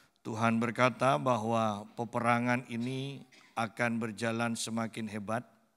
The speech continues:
bahkan dua kali lebih dahsyat, sehingga membutuhkan pimpinan dua panglima dari malaikat Tuhan ini.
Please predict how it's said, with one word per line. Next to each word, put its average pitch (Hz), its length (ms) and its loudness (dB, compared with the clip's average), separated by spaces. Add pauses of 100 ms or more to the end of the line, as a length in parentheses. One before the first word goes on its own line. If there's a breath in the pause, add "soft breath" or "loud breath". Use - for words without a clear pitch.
(720 loud breath)
bahkan 113 880 2
dua 113 280 2
kali 117 400 2
lebih 113 320 -4
dahsyat, 110 480 -2 (320)
sehingga 117 560 0
membutuhkan 113 1040 0 (400 loud breath)
pimpinan 147 800 2 (100)
dua 117 540 6 (240)
panglima 120 720 4 (640 soft breath)
dari 120 320 6
malaikat 117 580 4
Tuhan 120 320 0
ini. 120 300 -2